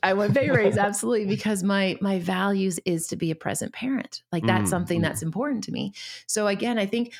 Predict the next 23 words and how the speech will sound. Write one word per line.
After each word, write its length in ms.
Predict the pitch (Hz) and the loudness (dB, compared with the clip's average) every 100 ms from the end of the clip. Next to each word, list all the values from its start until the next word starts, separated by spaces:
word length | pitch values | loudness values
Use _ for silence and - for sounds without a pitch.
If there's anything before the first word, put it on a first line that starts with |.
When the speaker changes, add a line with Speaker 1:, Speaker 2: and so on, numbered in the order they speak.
| - - | -10 -4
Speaker 1:
often 300 | 196 196 190 | -2 0 0
we 100 | 165 | 0
make 220 | 165 - | -2 -2
things 280 | 165 151 - | -6 -6 -8
really, 380 | - 277 277 254 | -4 -2 0 0
really 200 | 240 214 | 2 0
complex, 760 | 214 202 190 - - - - - | 0 -2 -2 -2 -2 -2 -6 -4
but 160 | 202 | -2
when 140 | 196 190 | 0 0
we 100 | 170 | -2
break 320 | - 220 214 | -2 -2 -2
it 140 | - | -4
down 280 | 185 190 196 | -2 0 0
to, 120 | 196 | -2
like, 260 | 170 165 160 | -2 -2 -2
"Okay, 420 | 202 208 226 175 - | -4 -2 -2 -2 -2
is 160 | 180 170 | -4 -2
this 220 | 208 208 | -2 -2
in 80 | 202 | -2
my 140 | 175 | -2
values?" 440 | 160 185 220 175 160 | -2 -2 0 -2 -2
We 140 | 214 | -4
can, 280 | 233 285 262 | -2 0 0